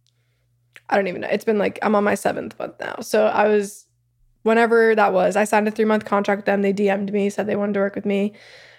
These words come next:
Um, and so I just have, like, a certain amount of, like, content that I have to post for them a month.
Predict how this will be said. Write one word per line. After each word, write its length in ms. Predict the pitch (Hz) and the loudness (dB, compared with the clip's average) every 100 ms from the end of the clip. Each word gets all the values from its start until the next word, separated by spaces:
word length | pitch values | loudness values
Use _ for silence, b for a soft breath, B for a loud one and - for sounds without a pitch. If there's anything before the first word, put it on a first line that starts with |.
| B - | B 2
Um, 240 | 226 214 | 4 4
and 100 | 208 | 2
so 400 | 220 202 202 196 _ _ - | 2 4 2 0 _ _ 0
I 120 | 208 | 0
just 160 | 208 | 2
have, 100 | 226 | 0
like, 120 | 202 214 | 0 -2
a 40 | |
certain 220 | - 214 | -2 0
amount 160 | 214 208 | 2 2
of, 100 | 202 | 2
like, 180 | 208 - | 0 -2
content 380 | 208 208 208 208 | -4 -2 -2 0
that 80 | |
I 40 | 208 | -2
have 120 | 208 | -2
to 60 | - | -2
post 220 | 208 202 | -4 -2
for 80 | 202 | -2
them 120 | 202 | 0
a 60 | 196 | 0
month. 440 | 202 208 247 | 2 0 -2